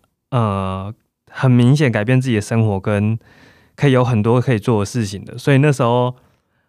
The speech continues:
呃，还记得就站在政大商院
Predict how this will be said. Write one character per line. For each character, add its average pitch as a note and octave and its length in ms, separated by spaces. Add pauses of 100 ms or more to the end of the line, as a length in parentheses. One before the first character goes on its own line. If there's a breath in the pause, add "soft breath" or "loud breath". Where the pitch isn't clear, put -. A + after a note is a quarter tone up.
(100)
呃， G#2 580
还 A#2+ 200
记 C#3+ 160
得 B2+ 80
就 C3+ 100
站 B2+ 220
在 A#2+ 240
政 B2+ 280
大 A#2+ 220
商 A#2 240
院 A#2+ 180